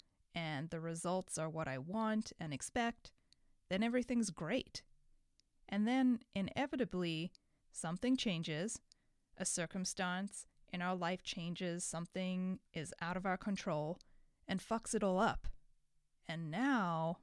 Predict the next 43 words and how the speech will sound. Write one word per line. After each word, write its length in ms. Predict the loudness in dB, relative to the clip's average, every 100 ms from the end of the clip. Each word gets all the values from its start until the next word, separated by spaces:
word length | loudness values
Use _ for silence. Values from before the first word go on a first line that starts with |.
| -4
my 180 | -2 0
little 260 | 0 0
buzzing 440 | 2 0 2 2 2
brain 500 | 2 2 2 0 0 -2
is 160 | -2
spinning 560 | -2 -6 -4 0 2 2
out 140 | 2
of 80 | 0
control 440 | -2 -2 0 0 2
again, 400 | 0 -4 -4 -8 _ _ _ _ _
and 400 | -4 -2 -2 -6 -10 _ _ _ _ -8
it's 200 | -6 -4
trying 200 | 0 0
to 60 |
find 240 | 0 0 0
a 60 |
way 140 | 0 0
to 80 | -2
be 180 | -4 0
perfect 480 | 2 2 2 -4 -6
again. 400 | -8 -8 -10 -16 _ _ _ _ _ _ _ _ _ _ -2
An 160 | 0 0
example 580 | -2 -2 -2 0 0
of 100 | 0
this 300 | 0 -2 -2
would 200 | -2 -4 -2
be 400 | -4 -2 -6 -8 -20 -20 -4
when 340 | -2 0 -2 0
I 120 | 0
look 260 | 0 -2
back 300 | 0 0 -2 -8
and 380 | -4 -2 0 -2 -4
I 80 | -4
think 200 | -2 -2
of 100 | -4 -4
all 260 | 0 0
the 80 | -2
types 380 | -4 -4 -4 -6
of 80 | -10
things 340 | -6 -4 -4
that 120 | -4
I've 120 | -4 -4
started, 640 | -2 0 0 -4 -10